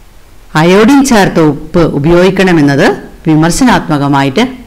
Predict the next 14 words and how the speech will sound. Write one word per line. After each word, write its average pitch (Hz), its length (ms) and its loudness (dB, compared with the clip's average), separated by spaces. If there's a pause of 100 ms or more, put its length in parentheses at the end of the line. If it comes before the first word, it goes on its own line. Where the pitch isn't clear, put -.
(140)
കാണുന്നു. 131 380 -8 (760)
ഒരിടത്തെ 180 600 -2 (200)
ആരോഗ്യരക്ഷാ 214 760 2
സംവിധാനത്തിന്റെ 165 960 0
ആശയ 165 400 0
സംഹിത 208 460 -2 (640)
ആ 202 240 2
സമൂഹത്തിൽ 214 580 2
നിലനിൽക്കുന്ന 165 720 0
ആശയ 165 500 0
സാമൂഹിക 175 640 0
ക്രമങ്ങൾ 147 460 -2 (300)
നിയന്ത്രിക്കുന്നു 220 840 0
എന്നതാണ് 143 600 0